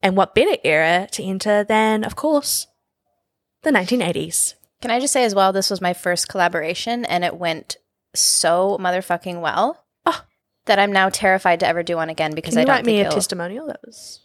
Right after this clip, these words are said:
Speaker 2: Yeah.
Speaker 1: specifically that quote. Just, yeah, I had so much fun. We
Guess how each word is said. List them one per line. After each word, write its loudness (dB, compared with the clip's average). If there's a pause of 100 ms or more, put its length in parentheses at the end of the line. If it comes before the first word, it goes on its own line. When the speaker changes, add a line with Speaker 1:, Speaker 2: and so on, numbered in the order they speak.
(280)
Speaker 2:
Yeah. 0 (260)
Speaker 1:
specifically -2
that -2 (180)
quote. -6
Just, -20 (140)
yeah, 2
I 4
had -2
so 0
much -6
fun. -6 (160)
We 0